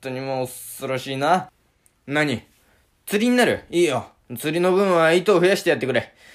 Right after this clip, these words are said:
それじゃあ、これはお父っつぁんが持ってってやろう。何？自分で持つ？それじゃあ気をつけるんだぞ。えー、破かないように。おい、金坊、あそこを見てごらん。大勢タコをあげてるじゃないか。お参りに行く前にあそこでちょっとだけタコをあげようか。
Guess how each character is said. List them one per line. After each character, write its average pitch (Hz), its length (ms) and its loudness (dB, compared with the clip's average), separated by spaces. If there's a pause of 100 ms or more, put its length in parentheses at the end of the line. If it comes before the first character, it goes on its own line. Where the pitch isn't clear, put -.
(160)
そ 156 100 -6
れ 190 100 6
じ 202 120 4
ゃ 175 320 4
あ、 147 60 -2
こ 170 120 -2
れ 190 100 6
は 190 100 8
お - 20 4
父 214 160 0
っ - 40 -14
つ - 80 -12
ぁ 170 60 2
ん 160 60 -2
が 156 80 0
持 156 140 0
っ 160 60 -14
て 175 120 2
っ 131 60 -4
て 151 100 -2
や 123 80 2
ろ 110 80 -2
う。 - 340 -20
何？ 135 340 -2
自 135 120 -8
分 233 140 0
で 220 80 2
持 208 120 2
つ？ - 120 -16
そ - 260 -6
れ 185 120 2
じ 185 120 0
ゃ 180 40 4
あ 170 40 2
気 170 120 -4
を 202 60 -2
つ 202 80 -10
け 233 100 2
る 208 80 2
ん 190 60 -2
だ 170 140 2
ぞ。 208 180 0 (320)
え 160 560 -4
ー、 175 120 4
破 180 100 2
か 185 100 0
な 170 100 2
い 160 60 0
よ 151 80 0
う 143 40 -4
に。 131 180 -8 (100)
お 143 140 -2
い、 131 40 -2 (200)
金 190 180 0
坊、 196 280 2
あ 151 120 0
そ 196 120 -6
こ 202 100 -2
を 196 80 2
見 190 140 0
て - 80 2
ご 120 100 0
ら 101 80 -6
ん。 - 20 -14 (140)
大 170 280 2
勢 165 180 4
タ 185 180 2
コ 170 80 0
を 147 60 8
あ 151 80 8
げ 165 120 4
て 170 120 2
る 165 100 -2
じ 127 60 -4
ゃ 101 60 -4
な 98 100 -8
い 95 60 -10
か。 - 200 -12 (280)
お 160 100 -6
参 190 220 2
り 185 180 2
に 185 260 2
行 170 100 -2
く 190 100 0
前 175 240 4
に 139 120 0
あ 139 80 4
そ 180 100 -4
こ 190 100 0
で 180 120 4
ち 160 100 -2
ょ 190 40 -2
っ - 20 -6
と 190 140 -6
だ 185 120 4
け 185 360 4
タ 233 160 2
コ 165 80 -2
を 123 80 2
あ 143 80 2
げ 120 100 4
よ 147 100 4
う - 40 -4
か。 - 180 -12